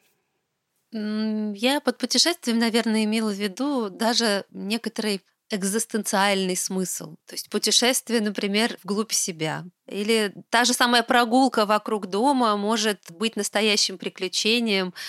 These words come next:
потому что на пути ты встретишь там ворону, сойку и бродячую собаку, а ещё соседскую девочку, с которой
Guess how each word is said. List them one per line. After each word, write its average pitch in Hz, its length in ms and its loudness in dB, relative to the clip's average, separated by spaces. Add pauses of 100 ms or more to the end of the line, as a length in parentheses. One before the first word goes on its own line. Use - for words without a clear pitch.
(220)
потому 190 300 -2
что - 160 -4
на 190 160 -4
пути 240 420 0
ты 202 160 -4
встретишь 196 540 -2
там 170 240 -6
ворону, 226 580 2
сойку 202 800 0
и 190 340 -4
бродячую 202 500 0
собаку, 202 540 0
а 180 80 0
ещё 185 280 -4
соседскую 175 920 -8
девочку, 226 520 -2
с - 80 -20
которой 185 640 -4